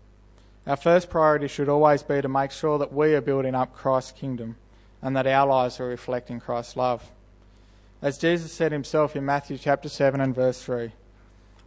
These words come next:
"Why do you look at the speck of sawdust in your o-, in your brother's eye and pay no attention to the plank in your own eye?" Quite clearly, Jesus wants us to be looking at our own lives. He wants us to be making sure that our lives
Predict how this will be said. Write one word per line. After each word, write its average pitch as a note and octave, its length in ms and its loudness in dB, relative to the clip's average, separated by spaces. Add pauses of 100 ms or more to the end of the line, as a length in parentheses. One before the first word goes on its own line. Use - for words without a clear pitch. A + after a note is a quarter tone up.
"Why D#3 180 10
do F3 80 4
you F3 80 4
look E3 220 2
at C#3 80 -4
the C3+ 80 -10
speck D3+ 300 0
of C#3 100 -4
sawdust D#3+ 560 4
in D3+ 100 -2
your C#3 180 0
o-, C3 140 0 (140)
in D3+ 100 0
your C#3 80 -2
brother's C#3 380 2
eye B2 180 -2
and B2+ 100 -4
pay C3+ 220 0
no C#3+ 200 2
attention C3 500 -6
to - 100 -16
the C3 80 -6
plank C3+ 340 -4
in C3+ 80 -8
your B2 180 -4
own C3 180 0
eye?" A#2 220 -8 (1300)
Quite E3+ 260 6
clearly, D#3+ 360 -2
Jesus D3+ 400 0 (280)
wants D#3 280 4
us C#3+ 160 2
to - 100 -18
be C#3+ 100 0
looking C#3 280 -2
at B2+ 100 -2
our B2+ 300 2
own C#3+ 80 -2
lives. A#2+ 420 -8 (840)
He D3+ 100 0
wants D#3 240 6
us E3 200 6
to D#3 100 -8
be D3 80 0
making C#3 380 2
sure C3+ 220 0
that B2+ 140 -2
our D3 220 4
lives B2+ 340 2